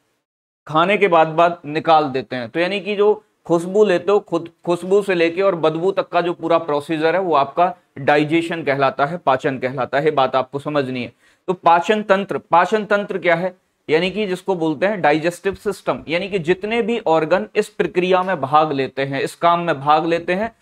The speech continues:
उसे हम पाचन तंत्र कहते हैं। ये बात बहुत अच्छे तरीके से ध्यान रखनी है, ठीक है ना भाई? पांच छह क्वेश्चन आए थे आपके नोट्स में से। अच्छा जी,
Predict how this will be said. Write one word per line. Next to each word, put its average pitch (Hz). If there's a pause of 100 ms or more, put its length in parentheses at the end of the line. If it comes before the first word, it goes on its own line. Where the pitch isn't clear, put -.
(120)
उसे 175
हम 190
पाचन 156
तंत्र 143
कहते 131
हैं। 160
ये 170
बात 139
बहुत 135
अच्छे 139
तरीके 123
से 143
ध्यान 135
रखनी -
है, - (680)
ठीक 165
है 196
ना 196
भाई? 180 (360)
पांच 175
छह 196
क्वेश्चन 175
आए 160
थे 175
आपके 160
नोट्स 147
में 147
से। 175 (240)
अच्छा 123
जी, 110